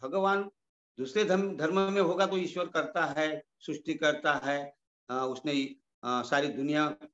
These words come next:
निर्माण की। ये उन्होंने ऐसा भ्रम डालकर ये भगवान का अर्थ बदल दिया।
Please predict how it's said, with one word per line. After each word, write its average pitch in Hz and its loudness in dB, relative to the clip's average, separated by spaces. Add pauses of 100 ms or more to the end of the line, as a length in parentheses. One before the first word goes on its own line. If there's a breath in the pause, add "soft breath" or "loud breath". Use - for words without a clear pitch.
(200)
निर्माण 143 0
की। 139 -2
ये 147 0
उन्होंने 175 2
ऐसा 160 0
भ्रम 165 -4
डालकर 139 -4
ये 151 2
भगवान 127 -6
का 123 -10
अर्थ 110 -8
बदल - -18
दिया। - -20